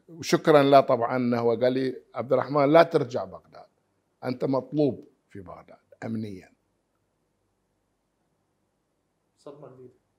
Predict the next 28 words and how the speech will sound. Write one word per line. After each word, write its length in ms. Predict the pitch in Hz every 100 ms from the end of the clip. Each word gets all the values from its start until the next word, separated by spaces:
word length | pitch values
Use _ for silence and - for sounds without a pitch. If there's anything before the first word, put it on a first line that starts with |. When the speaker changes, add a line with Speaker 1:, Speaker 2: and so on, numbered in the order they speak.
| _
Speaker 1:
صدمة 420 | - 127 127 143 120
جديدة. 500 | 117 113 98 - 147
أيضا 180 | 135
أنا 340 | 139 156 147 139
الآن 380 | 131 151 131 117
لما 180 | 120
درست 360 | 101 147 196 -
في 100 | 185
بغداد 480 | 139 127 120 104 92 _ _ _ -
ونزلت 380 | 110 113 180 180
سنة 340 | - 151 131
ودخلت 440 | 110 98 - 156 151
سنة 260 | 175 151
رابعة 480 | 147 131 117 113 95 _ _ _ -
وراح 260 | 135 135
أوصل 320 | 180 208 233
خامسة 400 | 170 208 202 165
أتخرج، 680 | 180 - 208 196 196 - - _ _ _ _ _ _
ممنوع 400 | 110 120 127 143
من 160 | 135 131
دخول 360 | 113 - 120 101
العراق. 420 | 92 90 - - _ _ _
Speaker 2:
ورغم 240 | 156 180 185
ذلك 280 | 208 233 -
حضرتك 220 | 214 214
مصر 240 | - 214
على 140 | 190 180
قناعتك. 440 | 170 143 117